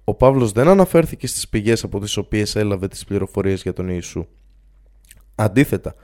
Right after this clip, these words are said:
παραδέχτηκε πως οι διδασκαλίες του Ιησού αποκαλύφθηκαν σε αυτόν στα όνειρά του. Αυτό ακυρώνει τους ισχυρισμούς του, καθώς η άμεση επικοινωνία με την αρχική πηγή έχει χαθεί.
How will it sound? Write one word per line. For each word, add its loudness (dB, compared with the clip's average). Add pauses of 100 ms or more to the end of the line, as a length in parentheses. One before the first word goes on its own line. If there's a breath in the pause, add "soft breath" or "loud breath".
(240 soft breath)
παραδέχτηκε 2
πως -8
οι 0
διδασκαλίες -2
του -4
Ιησού -2 (200 soft breath)
αποκαλύφθηκαν -2
σε -4
αυτόν 0
στα 0
όνειρά 6
του. -20 (760 loud breath)
Αυτό 4
ακυρώνει 6
τους -4
ισχυρισμούς -2
του, -8
καθώς -6
η 2
άμεση 2
επικοινωνία -2
με 0
την -6
αρχική -6
πηγή -6
έχει -4
χαθεί. -6